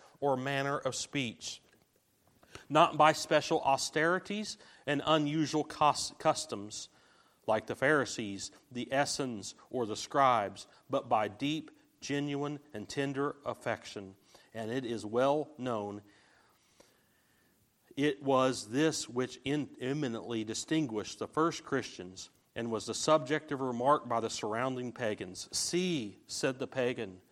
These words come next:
'see how they love one another. They are ready to lay down their lives for each other.'" The doctrine of Christ, when learned by the results, when learned by Christ,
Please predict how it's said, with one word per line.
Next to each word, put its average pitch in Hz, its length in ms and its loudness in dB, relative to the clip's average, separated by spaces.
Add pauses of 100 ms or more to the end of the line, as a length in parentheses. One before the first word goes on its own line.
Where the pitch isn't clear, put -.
(240)
'see 185 520 0
how 147 220 6
they 135 180 0
love 123 300 0
one 120 180 0
another. 113 460 -2 (240)
They 151 180 4
are 147 200 8
ready 143 300 2
to 131 120 -4
lay 123 260 2
down 120 280 -2
their 110 140 -2
lives 104 760 -2 (720)
for 110 200 -8
each 95 200 -10
other.'" 85 340 -12 (1500)
The 98 80 -14
doctrine 143 420 4
of 143 120 -4
Christ, 113 440 0
when 101 160 -8
learned 127 460 -6 (200)
by 104 160 0
the 98 80 -4
results, - 840 -2 (1000)
when 123 180 -4
learned 131 380 2
by 127 180 4
Christ, - 720 -4